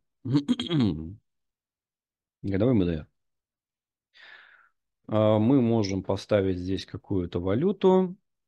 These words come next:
Ну и, в принципе, нас здесь больше ничего не интересует. Сценарий — это разрез, в ка-, в рамках которого мы будем планировать,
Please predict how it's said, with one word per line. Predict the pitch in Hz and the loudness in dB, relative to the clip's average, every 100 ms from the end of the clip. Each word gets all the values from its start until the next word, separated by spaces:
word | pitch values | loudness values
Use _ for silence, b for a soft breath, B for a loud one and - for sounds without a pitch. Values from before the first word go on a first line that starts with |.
| _ _ - | _ _ -4
Ну | 160 | 0
и, | 151 | 0
в | |
принципе, | 127 139 - 113 | 0 0 0 -2
нас | 113 117 98 | 0 0 -2
здесь | 101 | -4
больше | 98 113 110 | -4 -4 -4
ничего | 104 - 113 | -6 -4 -2
не | 110 | 0
интересует. | 110 123 123 - 180 135 | 0 0 -2 0 -2 -2
Сценарий — | - 117 135 151 110 | -4 -2 0 2 2
это | 120 120 101 | 0 -2 -4
разрез, | 95 104 127 127 - | -4 0 0 0 -6
в | - - | -12 -8
ка-, | - 98 | -4 0
в | 104 | 2
рамках | 113 101 - | 0 -2 -4
которого | 117 110 | 0 0
мы | 92 | 0
будем | 95 95 | -2 -4
планировать, | 87 98 95 87 80 - | 0 0 2 0 -4 -10